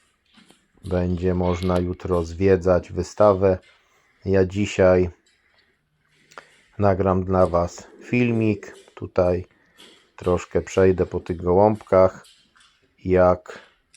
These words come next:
e, to się wszystko prezentuje i, e, nagram wam te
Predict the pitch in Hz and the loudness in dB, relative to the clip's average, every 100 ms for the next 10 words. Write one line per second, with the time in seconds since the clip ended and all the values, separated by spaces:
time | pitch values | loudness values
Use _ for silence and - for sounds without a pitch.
0 | _ _ _ - _ _ 98 85 87 87 | _ _ _ -20 _ _ -10 -4 -2 -2
1 | 87 85 - 95 - 87 - 95 - - | -2 -4 -2 -2 -2 -8 -6 -8 -8 -4
2 | 90 92 - _ _ _ _ - 90 87 | -2 -2 -4 _ _ _ _ -6 -4 -2
3 | 90 85 - 117 107 101 95 92 _ _ | -4 -6 -2 2 6 6 4 -2 _ _
4 | _ _ _ _ _ _ _ 92 90 90 | _ _ _ _ _ _ _ -4 -4 -4
5 | 85 - _ _ _ - 85 82 85 85 | -6 -12 _ _ _ -12 -8 -6 -6 -4
6 | 87 87 87 87 87 92 90 90 87 85 | -4 -6 -6 -6 -2 0 0 0 -2 -4
7 | 85 85 82 90 87 | -6 -8 -6 -4 -4